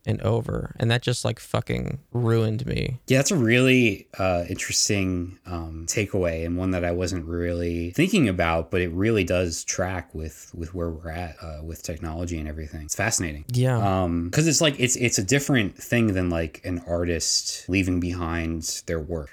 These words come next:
Speaker 2: right? Um, it's more personal than, than even that in a way, 'cause it's like, it's not something that you're consciously thinking about and curating, um, to outlive you. It's, it's something that you're posting in the moment. Like, you're, you know, it's usually
Speaker 1: Mm-hmm.
Speaker 2: something that's very current and, and, like,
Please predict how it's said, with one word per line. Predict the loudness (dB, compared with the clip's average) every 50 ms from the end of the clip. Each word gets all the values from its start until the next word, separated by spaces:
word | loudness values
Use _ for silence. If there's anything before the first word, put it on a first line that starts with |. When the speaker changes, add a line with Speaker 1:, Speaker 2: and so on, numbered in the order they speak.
| -18 _ -8
Speaker 2:
right? | -6 -4 -4 -2 -2 -4 -4 -4
Um, | -2 -2 -2 0 -2 -2 -2 -4 -4
it's | -4 -4 0 0
more | 2 2 2
personal | 0 -2 -2 -2 0 0 -2 -2 -4 -4 -4
than, | -4 -6 -6 -8 -6
than | -4 -2 0 0
even | 0 0 0 -2 -4
that | -4 -4 -6 -8 -10 -12 _ -12
in | -10 -8
a | -8
way, | -8 -8 -10 -10 -12 -14 -10
'cause | -6 -6 -4 -2
it's | -2 0 0
like, | 2 2 2 0 -2 -6 -10 -18 -12 -8
it's | -4 -2 2 4
not | 4 4 4 4 4
something | 2 2 2 2 2 2
that | 2 2
you're | 0 -2 -4
consciously | -2 0 0 0 0 0 -2 -2 0 -2 -2 -4
thinking | -4 -2 -2 -2 0 0 0 0 0 -2
about | -2 -2 -2 -2 -2 -4 -4 -6 -4
and | -4 -4 -4
curating, | -2 -2 -2 0 0 0 0 0 -2 -4 -4 -4 -6 -8 -6 -4
um, | -2 -2 -2 -2 -2 -4 -4 -4 -6 -4 -2 0
to | 0
outlive | 4 4 2 2 4 2 2 2 2
you. | 2 0 0 -2 -4 -6
It's, | -4 -2 -2
it's | -2 0 0 2 2
something | 2 2 2 2
that | 0 0
you're | -2 -2
posting | 0 0 0 0 2 0 0 0
in | 2 0 0
the | 0
moment. | -2 -2 -2 -2 -2 -2 -4 -4 -8 -12
Like, | -12 -12 -12 -10 -10
you're, | -10 -8 -8 -8 -4
you | -2 0
know, | 0 0 0
it's | 0 2 2
usually | 2 2 4 4 4
Speaker 1:
Mm-hmm. | 6 6
Speaker 2:
something | 4 4 4 4 2
that's | 2 0 -2
very | 0 0 0 2 2 2 0 0 -2 -4 -6
current | -8 -2 0 0 2 2 0 -2 -4 -6 -6
and, | -6 -6 -6
and, | -6 -6 -6 -6
like, | -4 -6 -6 -8 -10 -14